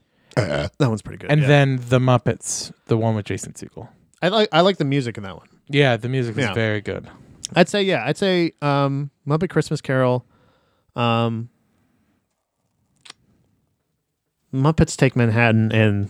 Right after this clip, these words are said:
Speaker 1: The Muppets. Yeah.
Speaker 2: Yeah.
Speaker 1: Yeah.
Speaker 2: Cool.
Speaker 1: That's what I think.
Speaker 2: And last,
Speaker 1: <gasps>
Speaker 2: from Jerry Hazy Nuts,
Speaker 1: <gasps>
Speaker 2: who is the best movie sidekick?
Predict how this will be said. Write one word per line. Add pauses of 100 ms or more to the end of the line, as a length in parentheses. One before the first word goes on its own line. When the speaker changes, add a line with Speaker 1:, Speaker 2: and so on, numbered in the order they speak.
(160)
Speaker 1:
The
Muppets. (560)
Yeah. (340)
Speaker 2:
Yeah. (140)
Speaker 1:
Yeah. (320)
Speaker 2:
Cool.
Speaker 1:
That's
what
I
think. (300)
Speaker 2:
And
last, (160)
Speaker 1:
<gasps>
Speaker 2:
from
Jerry
Hazy
Nuts, (280)
Speaker 1:
<gasps>
Speaker 2:
who
is
the
best
movie
sidekick?